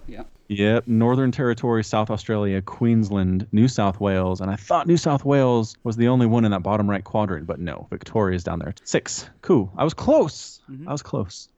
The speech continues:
Speaker 1: And you can't forget the tiny little island just off the south, Tasmania.
Speaker 2: Uh, Tasmania. Come to Tasmania. You guys have that cartoon? It's,
Speaker 1: Uh,
Speaker 2: uh, Tasmanian Devil.
Speaker 1: Oh, yeah, the Tassie Devil.
Speaker 2: He had his own cartoon for a while.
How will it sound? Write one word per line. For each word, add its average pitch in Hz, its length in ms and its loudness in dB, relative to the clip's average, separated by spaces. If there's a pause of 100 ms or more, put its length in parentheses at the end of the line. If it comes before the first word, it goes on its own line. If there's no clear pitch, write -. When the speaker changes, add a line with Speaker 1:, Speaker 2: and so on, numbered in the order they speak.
Speaker 1:
And 110 180 -14
you - 60 -16
can't 123 200 -14
forget 127 200 -16
the 123 80 -16
tiny 160 260 -6
little 156 240 -6
island 107 500 -12 (200)
just - 260 -20
off 135 160 -20
the 139 100 -20
south, - 380 -10 (420)
Tasmania. 120 540 -10
Speaker 2:
Uh, 131 100 -2 (140)
Tasmania. 110 720 0
Come 117 160 -2
to 123 80 -4
Tasmania. 92 1120 0
You - 80 -6
guys 165 160 0
have 190 140 0
that 190 100 -4
cartoon? 196 400 -4 (160)
It's, 117 240 -4
Speaker 1:
Uh, 139 60 4
Speaker 2:
uh, 117 400 2 (140)
Tasmanian 156 500 2
Devil. 131 380 0
Speaker 1:
Oh, 185 200 0
yeah, 160 300 0
the 123 100 -6
Tassie 151 300 -4
Devil. 113 340 -8
Speaker 2:
He 147 60 0
had 165 220 2
his 165 120 0
own 170 140 2
cartoon 143 400 -2
for 120 160 -2
a 104 80 2
while. 90 420 -2